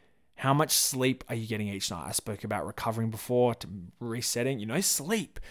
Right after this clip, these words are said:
Sleep is such a found, fundamental part of that. Like, so how much sleep are you getting each night? How are you managing stress in other parts of your life? Because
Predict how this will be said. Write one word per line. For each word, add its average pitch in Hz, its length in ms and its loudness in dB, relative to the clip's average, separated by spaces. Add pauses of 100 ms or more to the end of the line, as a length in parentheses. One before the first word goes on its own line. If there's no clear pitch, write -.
(140)
Sleep 226 340 4
is 175 140 -2
such - 600 0
a 123 80 2
found, - 800 -6
fundamental 160 680 2
part 190 340 -2
of - 60 -4
that. - 240 -12 (640)
Like, 127 240 2 (340)
so 190 300 4
how - 160 4
much 151 180 4
sleep 165 200 4
are 143 40 0
you 117 80 4
getting 104 200 0
each 85 200 -6
night? 78 160 -8 (240)
How 196 280 6
are 311 80 4
you 269 160 6
managing 139 480 4
stress - 840 2
in 123 140 -2
other 135 160 2
parts 120 400 0
of 113 80 -8
your 110 100 -4
life? 127 280 2
Because 143 380 0